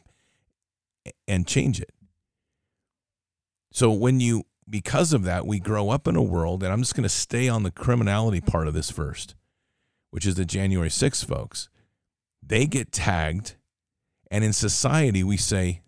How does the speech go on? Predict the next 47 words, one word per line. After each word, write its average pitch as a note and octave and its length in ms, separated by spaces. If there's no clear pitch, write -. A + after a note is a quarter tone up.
we, F2 160
like, A#1 260
we F2 80
read G2 240
an F2+ 80
article F#2+ 420
or F#2+ 300
we - 80
find G2 320
out G2 120
that E2+ 100
someone G2+ 340
is D#2+ 120
a D2+ 80
felon, G#2 400
and F#2 140
immediately F#2 640
we're E2 140
like, - 220
"Oh, E2+ 380
they C#2+ 100
must E2 240
have D2+ 80
done D#2+ 160
something D#2 440
wrong." F2+ 260
And G2+ 140
they A2 100
become G#2 460
outcasts. - 680
The C#2+ 80
January B2 440
sixth - 340
folks B2 340
are G#2+ 80
now G2+ 260
outcasts - 640
to F2+ 60
the F2 80
majority E2+ 420
of D#2 80
the E2 40
population. D#2 680
People G#2 240
are F#2 120
not F#2 220
engaged. D2+ 500